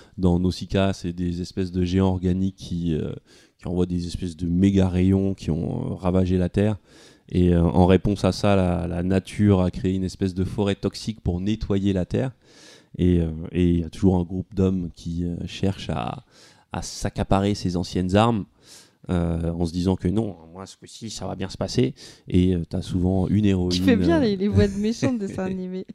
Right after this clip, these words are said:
Speaker 1: une héroïne proche de la nature, aidée par un, par un jeune garçon un peu casse-cou et innocent, euh, qui vont, euh, aider à arranger tout ça. Et j'adore, j'adore ces, ces deux films parce que tu sens, il y a vraiment ce côté, euh,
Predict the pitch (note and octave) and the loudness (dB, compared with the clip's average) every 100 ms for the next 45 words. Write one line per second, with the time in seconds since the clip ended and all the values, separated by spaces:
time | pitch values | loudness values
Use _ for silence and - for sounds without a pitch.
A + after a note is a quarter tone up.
0 | _ _ - - - - A#2+ B2 A#2 G#2 | _ _ -18 -16 -18 -6 2 4 6 4
1 | G2 G2 G#2+ F#2+ F2+ G2+ G2 F#2+ F#2 F#2 | 4 2 2 -2 0 -2 0 2 2 2
2 | - G#2 A2 G2+ G2 F#2+ F#2 F2+ F2 F2 | 0 2 2 2 0 2 4 2 -2 -8
3 | E2 F2 F2 F2+ F#2+ G2 F#2 F#2 F2+ - | -10 -8 -6 -6 -6 -6 -6 -6 -6 -10
4 | - F#2 F2+ D#2+ - - F#2 - G2+ G2+ | -12 -10 -10 -4 -4 -4 -8 -8 -4 -2
5 | F#2 F#2 - G#2+ B2+ - - - - F2+ | -2 -6 -6 -6 -6 -14 -20 -20 -12 -10
6 | F2 - F2 F2+ F2 E2+ - F2 E2+ F#2+ | -8 -12 -14 -8 -6 -6 -4 -2 2 2
7 | F#2 F2 F2+ F2 F#2 F2 F2+ F2+ B2+ C#3 | 0 -4 -10 -4 0 2 2 2 6 8
8 | G2+ G#2 D#3 G2 G#2+ A2+ C#3+ - A#2+ G#2 | 8 8 6 6 4 6 6 4 2 4
9 | G#2+ - G#2+ G2+ A#2+ E3+ F#3+ A2+ - A2 | 2 2 2 4 4 4 2 2 0 -2
10 | A#2 - C3 C#3+ - - - - - G2+ | 0 2 2 2 -6 -20 -20 0 6 8
11 | B2 D#3 B2 B2 B2 C3+ C3+ A#2+ G#2+ G#2+ | 8 6 6 4 6 8 8 8 6 4